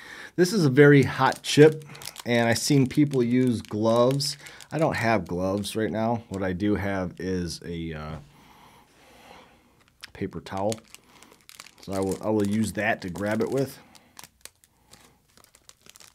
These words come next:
Ah, looks hot.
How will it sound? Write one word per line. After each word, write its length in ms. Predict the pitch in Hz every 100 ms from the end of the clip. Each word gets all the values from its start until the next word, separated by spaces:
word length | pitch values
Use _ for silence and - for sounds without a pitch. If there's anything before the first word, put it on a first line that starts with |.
| - - - - - - - -
Ah, 1000 | - - - - - - - - - - - - - - - - - - - - - - - - - - -
looks 260 | 120 127 -
hot. 480 | - 110 131 107